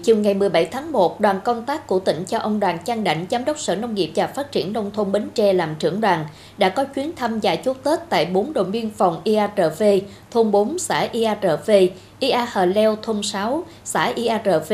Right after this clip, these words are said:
cửa khẩu Đắc Rê, xã I A Bung và Giót Em Bê Rê, bảy bốn một, xã I A Bung, trên địa bàn huyện Ea Súp, tỉnh Đắk Lắk.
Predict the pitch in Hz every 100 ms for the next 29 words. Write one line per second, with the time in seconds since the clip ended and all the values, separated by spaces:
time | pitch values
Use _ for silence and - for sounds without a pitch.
0 | 202 190 - - - 202 196 - 180 185
1 | 262 262 220 208 190 202 - - 180 202
2 | 240 233 220 202 208 185 - - 196 190
3 | 170 233 294 - - - 226 208 214 208
4 | 214 202 185 - - - 185 180 202 294
5 | 269 165 170 - - 175 220 226 226 208
6 | 190 202 190 - - 247 214 175 196 170
7 | 160 165 156 208 190 190 269 - - 151
8 | 180 220 254